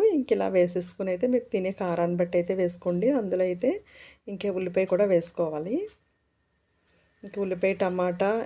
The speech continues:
ఇంకా ఇక్కడైతే ఇంకా వంకాయ ముక్కలు కూడా కట్ చేసుకుని వేసేసుకోండి. అంటే ఎప్పుడు ఒకేలా కాకుండా ఇలా ఇడ్లీ పచ్చడి కొంచెం మారుస్తూ ఉంటే ఏంటంటే బాగుంటుంది టేస్ట్ వచ్చేసి. వంకాయ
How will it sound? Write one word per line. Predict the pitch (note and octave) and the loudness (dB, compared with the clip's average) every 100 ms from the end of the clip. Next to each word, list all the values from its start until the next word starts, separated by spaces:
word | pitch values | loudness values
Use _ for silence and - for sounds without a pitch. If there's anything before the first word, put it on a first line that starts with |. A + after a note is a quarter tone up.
| - | -4
ఇంకా | F#3+ F3+ F3+ F3 E3+ E3 | -4 -2 0 2 2 0
ఇక్కడైతే | F#3 G3 F3+ F3 F3+ F3+ | -2 2 4 4 2 0
ఇంకా | F3 F3+ F3 | 2 2 4
వంకాయ | E3+ F3 F3 F#3+ | 4 0 0 -2
ముక్కలు | F#3 F3 F3 | -2 -2 0
కూడా | F3 A3+ | 2 2
కట్ | G#3+ F3 | -2 -4
చేసుకుని | - E3+ - G#3+ | -2 -2 -2 0
వేసేసుకోండి. | F#3 F3+ F3 - F3 E3 E3 C#4+ G#4+ - _ _ _ _ _ _ _ _ _ _ _ - | 0 0 -6 -6 -4 -4 -2 -2 -2 -8 _ _ _ _ _ _ _ _ _ _ _ -12
అంటే | G#3 F#3+ F#3+ | -10 -2 -2
ఎప్పుడు | F3+ - F#3 | -2 -4 -2
ఒకేలా | F3+ F3+ F3 E3+ E3+ | -2 0 2 2 0
కాకుండా | E3+ E3+ F3 F#3+ C#4 F4 - | -4 -4 -4 0 0 0 -2
ఇలా | G3 F3+ F3 | -2 2 2
ఇడ్లీ | E3+ E3 E3+ E3+ E3+ | 0 -4 -4 -4 -4
పచ్చడి | F3+ F3 F#3 F3+ | -2 -2 -4 -4
కొంచెం | F3+ F3+ F#3 | -4 -4 -4
మారుస్తూ | F3+ E3+ F3 F3+ F#3 F3+ F3 | 0 0 -2 -4 -4 -2 -2
ఉంటే | E3+ F3+ F3+ F#3 | -2 -4 0 0
ఏంటంటే | F3 E3+ F3 G3 F4 A4+ - - _ - | 0 0 -2 2 0 0 -8 -20 _ -6
బాగుంటుంది | F#3 F3 F3+ F3+ E3 D#3+ | -4 -2 -2 -4 -4 -2
టేస్ట్ | E3 E3 - | -2 -2 -4
వచ్చేసి. | D#3+ - D#3 - C4+ F#4+ - _ _ _ G#3+ | -8 -8 -10 -2 -2 -2 -8 _ _ _ -12
వంకాయ | G3+ F#3 F3+ F#3 | -6 -6 -2 -2